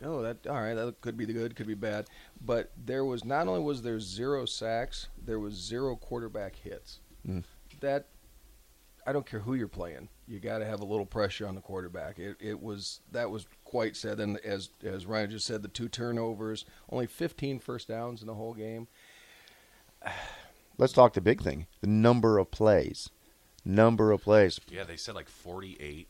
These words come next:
Speaker 3: in the first half or something like
Speaker 1: Wow.
Speaker 3: that.
Speaker 2: Purdue had a hundred and one total plays to Nebraska's mighty fifty-two.
Speaker 1: Wow.
Speaker 3: Yeah, I can't win a game that way.
Speaker 1: Yeah.
Speaker 2: And the fact you keep it close, though,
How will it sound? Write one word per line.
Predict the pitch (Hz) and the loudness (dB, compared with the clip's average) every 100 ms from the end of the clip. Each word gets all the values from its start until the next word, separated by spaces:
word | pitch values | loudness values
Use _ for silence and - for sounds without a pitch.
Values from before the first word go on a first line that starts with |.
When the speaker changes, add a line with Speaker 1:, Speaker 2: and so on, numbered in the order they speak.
| - | -16
Speaker 3:
in | 73 | -16
the | 67 | -16
first | - 73 73 | -16 -14 -14
half | - 64 71 - | -14 -16 -16 -18
or | |
something | 71 76 - 110 | -18 -16 -14 -12
like | 104 | -12
Speaker 1:
Wow. | 85 | -4
Speaker 3:
that. | 78 | 4
Speaker 2:
Purdue | 113 113 127 135 131 | 6 8 10 8 6
had | 107 107 98 95 92 | 4 8 12 12 10
a | 90 | 8
hundred | 90 107 123 131 | 8 6 6 4
and | 110 104 98 | 6 6 8
one | 101 104 | 8 6
total | 98 - 90 110 | 4 2 4 4
plays | - 73 76 - - - | 4 4 2 -2 -12 -14
to | - | -4
Nebraska's | 82 80 95 120 85 78 | 4 10 10 10 4 2
mighty | 90 78 76 76 - | 0 0 0 -6 -10
fifty-two. | - 80 - 76 - 98 - - - | -2 -2 -2 -4 0 -2 -4 -16 -20
Speaker 1:
Wow. | - - - - - | -20 -20 -20 -20 -16
Speaker 3:
Yeah, | 67 | -14
I | 67 | -12
can't | - 82 | -10 -10
win | 76 | -10
a | 73 | -12
game | 78 76 | -12 -12
that | 78 58 | -12 -12
way. | 60 67 - - - - - - | -16 -16 -20 -20 -20 -20 -20 -16
Speaker 1:
Yeah. | 82 80 - | -14 -8 2
Speaker 2:
And | 170 | 4
the | 113 | 10
fact | 110 - | 12 10
you | 98 | 6
keep | 120 | 6
it | 101 | 6
close, | - 135 196 | 8 8 8
though, | - 73 | 4 2